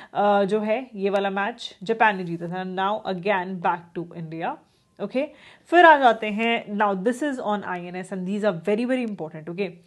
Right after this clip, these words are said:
सबसे पहले तो इंडियन नेवी जो है, उसने फोर्थ एंटी शिप सबमरीन वॉरफेयर क्राफ्ट जो है, वो लॉन्च किया। इसका नाम क्या है? Its name is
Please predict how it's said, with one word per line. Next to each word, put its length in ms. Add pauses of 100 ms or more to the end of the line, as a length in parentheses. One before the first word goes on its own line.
(380)
सबसे 220
पहले 240
तो 120
इंडियन 300
नेवी 340
जो 140
है, 180
उसने 220
फोर्थ 540 (120)
एंटी 360
शिप 260
सबमरीन 880
वॉरफेयर 600
क्राफ्ट 500
जो 120
है, 280 (340)
वो 60
लॉन्च 360
किया। 200
इसका 280
नाम 400
क्या 160
है? 320
Its 200
name 240
is 100